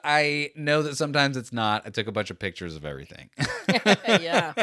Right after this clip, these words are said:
Speaker 1: before I opened it. And I opened it, and it looked like someone was, like,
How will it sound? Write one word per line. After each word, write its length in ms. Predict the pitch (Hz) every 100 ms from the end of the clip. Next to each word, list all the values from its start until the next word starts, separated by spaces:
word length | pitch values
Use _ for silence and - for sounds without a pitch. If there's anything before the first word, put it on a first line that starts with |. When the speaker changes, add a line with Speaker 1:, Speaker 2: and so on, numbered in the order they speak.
| 160 - 233 202
Speaker 1:
before 400 | 139 - 120 117
I 140 | 107
opened 340 | 104 98 95 90
it. 220 | 87 - - - -
And 120 | 113
I 180 | 120 123
opened 380 | 131 135 139 143
it, 200 | 143 143 143
and 120 | 135
it 140 | 139
looked 240 | 135 139 143
like 260 | 147 120
someone 680 | - - 131 131 135 135 139 - _
was, 260 | 113 123 117
like, 240 | 123 117